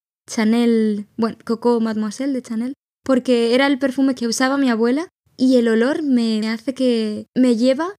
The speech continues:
de vuelta a cuando nos juntábamos toda la familia para comer o para cenar y, y disfrutábamos de la compañía y de estar todos juntos. Entonces, ¿sabes? No, no, no es que necesitase oler bien en una isla desierta, es simplemente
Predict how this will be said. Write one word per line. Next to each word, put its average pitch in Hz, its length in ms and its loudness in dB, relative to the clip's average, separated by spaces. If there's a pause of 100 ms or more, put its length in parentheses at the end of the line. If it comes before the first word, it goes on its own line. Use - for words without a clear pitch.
de 233 240 0
vuelta 254 600 -2
a 226 60 -4
cuando 208 800 -4
nos 214 160 -6
juntábamos 247 680 -4
toda 233 200 -4
la 226 100 -4
familia 220 420 -4
para 214 420 -8
comer 262 380 0
o 247 100 -2
para 214 220 -4
cenar 220 380 -2
y, - 420 -4 (100)
y 247 140 2
disfrutábamos 240 800 0
de 254 100 2
la 226 120 0
compañía 226 640 -2
y 247 40 0
de 220 80 -4
estar 240 420 -6
todos 208 280 -4
juntos. 226 360 -6
Entonces, 226 600 -4
¿sabes? 233 320 0
No, 262 140 4
no, 254 260 2
no 262 160 4
es 269 100 0
que 311 100 2
necesitase 240 760 0
oler 240 360 2
bien 240 240 4
en 220 100 0
una 214 200 0
isla 220 200 0
desierta, 208 460 -2
es 202 60 -8
simplemente 226 680 0